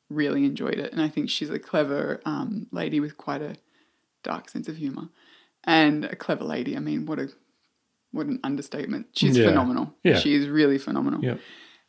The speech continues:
Speaker 1: Um, and the second book is Your Own Kind of Girl by Claire Bowditch. And that's a nonfiction book. It's a memoir. And you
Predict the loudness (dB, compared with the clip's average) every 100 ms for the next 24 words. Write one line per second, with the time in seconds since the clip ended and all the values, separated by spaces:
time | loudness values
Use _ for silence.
0 | 4 6 6 4 2 4 8 8 10 10
1 | 10 6 -6 -14 _ _ _ 6 8 8
2 | 6 4 6 6 4 2 0 0 0 0
3 | 0 -4 -4 -2 -2 -4 0 0 0 -4
4 | -6 -6 -10 0 4 4 4 0 2 2
5 | 0 -4 -2 0 -2 -6 -4 -2 -2 0
6 | 0 -2 -6 _ _ _ -4 0 2 0